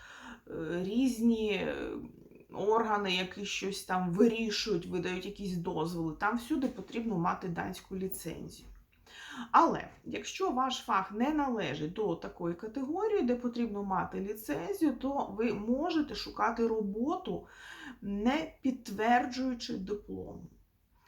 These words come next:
Якщо роботодавець скаже, що ось я б хотів, е, бачити твої папери офіційно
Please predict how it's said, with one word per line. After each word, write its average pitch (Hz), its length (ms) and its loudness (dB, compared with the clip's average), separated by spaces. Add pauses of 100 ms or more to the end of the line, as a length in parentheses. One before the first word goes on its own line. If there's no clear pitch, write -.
(120)
Якщо - 360 4
роботодавець 262 720 4
скаже, 220 800 0 (540)
що - 360 0
ось 233 260 4
я 220 160 4
б 190 80 -2
хотів, 233 600 -2
е, - 60 -12 (480)
бачити 190 600 0
твої 196 440 2
папери 196 600 -2
офіційно 202 580 -6